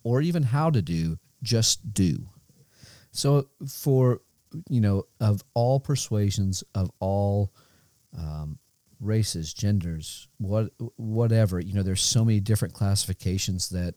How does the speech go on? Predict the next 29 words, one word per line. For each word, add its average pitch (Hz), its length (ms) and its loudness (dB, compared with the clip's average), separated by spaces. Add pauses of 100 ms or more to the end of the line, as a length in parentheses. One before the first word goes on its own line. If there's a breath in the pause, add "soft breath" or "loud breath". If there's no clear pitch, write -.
(120)
that 90 180 -10 (280)
we 98 140 -2
hold 101 280 -2
on 101 280 2
to 90 400 -2
and 82 200 -6 (560 loud breath)
affiliate 104 580 0
ourselves 90 540 0
with. 92 420 0 (500 soft breath)
I 120 60 2
don't 139 200 2
think 208 180 -6
that - 120 -4
we're 113 140 2
trying 107 360 0
to 95 80 -2
say, 95 580 2
"Join 123 640 2
a 98 80 -2
church 120 680 0
and 95 220 0
do 101 180 2
this," 101 520 2
or 98 160 -2
"You're 90 140 -2
going 104 440 2
to 98 500 0
wherever." 85 800 -4 (120)
That's, - 380 -4